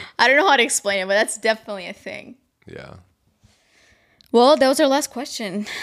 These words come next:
Speaker 1: Um,
Speaker 2: Conclusion, okay? Conclusion time is that we don't know what the fuck the other side thinks.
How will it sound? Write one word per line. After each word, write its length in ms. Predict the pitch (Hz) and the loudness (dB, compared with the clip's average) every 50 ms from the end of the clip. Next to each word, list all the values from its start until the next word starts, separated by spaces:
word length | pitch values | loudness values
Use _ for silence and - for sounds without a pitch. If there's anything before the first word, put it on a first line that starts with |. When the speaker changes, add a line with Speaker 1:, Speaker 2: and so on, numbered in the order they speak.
| - - 247 | -10 -10 -6
Speaker 1:
Um, 640 | - 226 214 208 208 202 202 202 196 190 190 190 | -4 -2 0 0 0 0 0 0 0 -2 -4 -4
Speaker 2:
Conclusion, 760 | - 113 110 - - 120 117 123 131 113 98 92 90 92 101 120 - _ _ _ _ - - - | -4 -2 -2 -2 0 2 4 4 4 2 2 0 0 0 -2 -6 -8 _ _ _ _ -20 -12 -10
okay? 360 | - - - 101 98 110 151 170 - _ _ _ _ _ _ _ _ _ _ _ - - _ _ | -10 -4 0 0 0 0 0 -4 -10 _ _ _ _ _ _ _ _ _ _ _ -20 -20 _ _
Conclusion 560 | - - 95 90 - - 101 98 98 107 113 113 | -6 -4 -4 -4 -2 2 2 4 4 4 2 2
time 320 | - - 110 117 120 117 | 2 4 4 4 4 2
is 220 | 90 90 85 76 | 2 0 -2 -2
that 500 | 76 87 82 80 80 80 78 76 - - _ _ _ _ _ _ | -2 0 0 2 2 0 0 -4 -6 -14 _ _ _ _ _ _
we 140 | - 101 113 | 0 2 4
don't 160 | 107 104 98 | 4 2 2
know 120 | 92 90 87 | 2 0 0
what 180 | 85 82 - | -2 -2 -4
the 120 | - 73 76 | -8 -10 -10
fuck 680 | - - - - 95 95 95 95 92 - - _ _ _ _ | -10 -6 -2 2 2 4 2 2 -2 -6 -16 _ _ _ _
the 160 | - 87 - - - | -10 -8 -8 -4 -2
other 200 | 90 92 90 85 | -2 -2 0 0
side 460 | - - - 78 78 80 78 73 - | 0 0 0 0 0 -2 -4 -6 -8
thinks. 580 | - 80 76 67 62 - - - - - - - | -10 -10 -10 -10 -12 -12 -10 -8 -8 -8 -10 -12